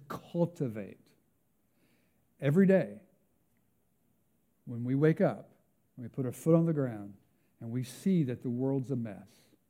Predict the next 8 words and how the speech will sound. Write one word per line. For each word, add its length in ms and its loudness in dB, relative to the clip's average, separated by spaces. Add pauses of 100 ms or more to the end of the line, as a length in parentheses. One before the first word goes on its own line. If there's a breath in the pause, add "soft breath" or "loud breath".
(680)
He's 200 -4
saying 360 -2
this 200 -12
to 200 -8
us. 180 -14 (1400)
"Trust 360 -2
me. 120 -18 (1040)
Endure. 560 0